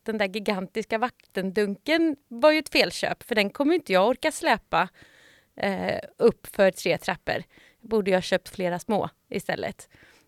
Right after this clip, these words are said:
Men jag har ganska mycket konserver, jag har ett, eh, triangakök. Eh, sen tänker jag väl att skulle det bli en större kris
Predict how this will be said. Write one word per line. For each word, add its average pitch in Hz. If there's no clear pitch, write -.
Men 208
jag 202
har 269
ganska 269
mycket -
konserver, 175
jag 156
har -
ett, -
eh, -
triangakök. -
Eh, 175
sen 190
tänker 185
jag 175
väl 180
att -
skulle 202
det 190
bli 185
en 202
större 247
kris -